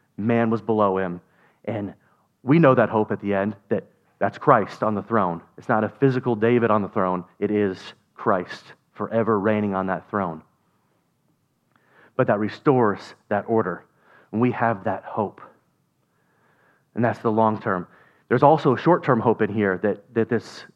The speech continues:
uh, psalmist is writing about. He, he brings up this imagery, "more than the watchman for the morning." He mentions it twice.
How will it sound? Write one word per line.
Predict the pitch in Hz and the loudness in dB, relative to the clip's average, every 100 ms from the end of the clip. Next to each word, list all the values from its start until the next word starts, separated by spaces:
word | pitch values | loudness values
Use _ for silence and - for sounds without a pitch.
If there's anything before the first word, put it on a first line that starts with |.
| _ | _
uh, | 107 95 | -2 0
psalmist | - 117 107 110 | 2 2 0 -2
is | 104 | 0
writing | 101 101 | 0 -2
about. | 82 85 - _ _ _ _ _ _ _ | -6 -8 -14 _ _ _ _ _ _ _
He, | 113 110 | -4 -2
he | 131 | 0
brings | 123 135 135 | 2 2 2
up | 127 | 0
this | 120 | 0
imagery, | 120 117 110 | 0 0 0
"more | 101 113 127 | 0 4 4
than | 123 123 | 4 2
the | |
watchman | 98 104 110 - 107 104 | 4 2 2 -2 -2 -2
for | 95 104 | -4 -6
the | 95 | -2
morning." | 101 90 85 80 _ _ | 0 0 -4 -10 _ _
He | 101 | -4
mentions | 104 104 113 | -2 -2 -4
it | 117 | -4
twice. | 117 104 98 - | 0 0 0 -8